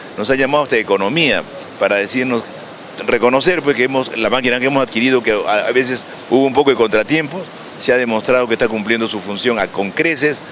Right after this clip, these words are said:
Yo creo que esto va a permitir que seguir apoyando al gobierno y seguir apoyando a todas las zonas que tengan problemas. Es imposible tener unos ciento veintiocho distritos, pero tenemos en sitios estratégicos. Suponiendo,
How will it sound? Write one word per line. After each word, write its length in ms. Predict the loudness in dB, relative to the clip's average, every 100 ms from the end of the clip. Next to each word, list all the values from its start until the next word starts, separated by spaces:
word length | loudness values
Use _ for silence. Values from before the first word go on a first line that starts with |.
| -16 -8
Yo 160 | 0 2
creo 200 | 2 2
que 160 | 2 2
esto 180 | 4
va 80 | 2
a 20 |
permitir 520 | 4 0 -2 -2 -2 -4 -12 -16 -16 -16 -2
que 160 | 0 2
seguir 320 | 2 2 2
apoyando 400 | 4 4 4 2
al 80 | 4
gobierno 380 | 4 4 2
y 40 | 0
seguir 180 | 2 2
apoyando 420 | 2 0 2 0
a 40 |
todas 240 | 2 2 2
las 140 | 2
zonas 240 | 0 0
que 100 | -2
tengan 240 | 0 0 -2
problemas. 360 | -4 -6 -8 -12 -12 -6
Es 180 | -2 -2
imposible 460 | -2 -2 0 2
tener 180 | 2 2
unos 160 | 2 0
ciento 180 | 2 0 0 -2
veintiocho 320 | -2 0 2
distritos, 460 | 2 0 0 -2 -2
pero 160 | 0
tenemos 340 | 2 2 2 0
en 40 |
sitios 200 | -2 -4
estratégicos. 600 | -2 0 0 -2 -4 -10
Suponiendo, 540 | -10 -6 0 0 -2